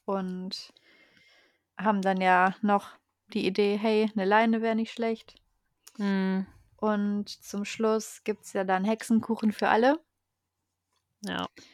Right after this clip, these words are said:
Speaker 2: es ist Friede, Freude, Hexenkuchen.
Speaker 1: Ja, und Freddy ist ja dann auch so: „Hm, was ist denn da drin in deinem Hexenkuchen?“ Und Bibi macht sich so drüber lustig und sagt: „Na, Schwefel und dies und das und so“, ne?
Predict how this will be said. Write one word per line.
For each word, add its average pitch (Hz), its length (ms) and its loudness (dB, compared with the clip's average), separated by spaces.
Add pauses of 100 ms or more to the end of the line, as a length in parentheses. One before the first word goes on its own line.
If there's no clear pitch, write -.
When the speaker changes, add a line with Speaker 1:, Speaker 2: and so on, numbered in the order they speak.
(160)
Speaker 2:
es 196 220 -10
ist - 100 -16
Friede, 180 320 -4
Freude, 175 260 -8
Hexenkuchen. 175 720 -6 (920)
Speaker 1:
Ja, 190 380 4
und 208 140 -2
Freddy 220 400 4
ist - 260 -4
ja 226 80 4
dann 214 140 4
auch 196 60 -2
so: 220 140 -2
„Hm, 196 280 -4
was 214 160 -4
ist - 160 -8
denn 226 80 2
da 196 160 4
drin 233 400 0
in 247 140 2
deinem 247 260 0
Hexenkuchen?“ 254 1040 -4 (100)
Und 214 140 2
Bibi 214 240 2
macht 208 200 -2
sich 226 120 -2
so 208 80 -6
drüber 202 260 -2
lustig 220 360 -4
und 214 140 0
sagt: 208 300 -2
„Na, 226 300 2
Schwefel 269 960 -2
und 233 300 0 (440)
dies 240 240 -2
und 240 140 0
das 262 360 4
und 247 160 -2
so“, 269 300 2
ne? 240 280 2